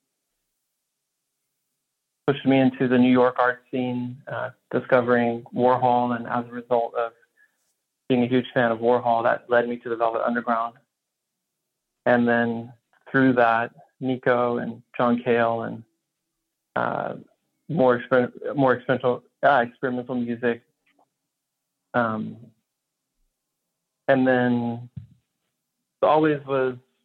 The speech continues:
really, really drawn to negative space,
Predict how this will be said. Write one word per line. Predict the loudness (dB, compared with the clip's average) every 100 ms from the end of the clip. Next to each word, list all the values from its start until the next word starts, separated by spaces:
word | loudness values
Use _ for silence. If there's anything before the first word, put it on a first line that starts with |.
| -20 -16
really, | -8 -2 2 2
really | 2 0
drawn | -2 -4 -2 0 -2 -6 -8
to | -6 -6 -10 _ _ _ _ _ _ _ _ _ _ _ _ _ _ _ _
negative | 0 2 2 0 -2 -2
space, | 0 2